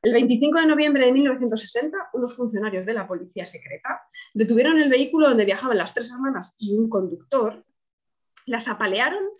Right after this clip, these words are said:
las ahorcaron, las volvieron a meter en un vehículo, en el vehículo y luego lo tiraron por un barranco simulando un accidente. La fama de las tres hermanas era tan grande que nadie creyó esta versión.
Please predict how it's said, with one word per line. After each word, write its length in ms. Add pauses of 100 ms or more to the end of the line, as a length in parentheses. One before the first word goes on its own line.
(120)
las 320
ahorcaron, 460 (380)
las 180
volvieron 360
a 60
meter 240
en 140
un 100
vehículo, 540
en 80
el 100
vehículo 480
y 140
luego 180
lo 140
tiraron 380 (520)
por 160
un 100
barranco 680
simulando 720
un 120
accidente. 680 (960)
La 100
fama 220
de 60
las 180
tres 180
hermanas 380
era 180
tan 160
grande 500
que 120
nadie 360
creyó 320
esta 260
versión. 540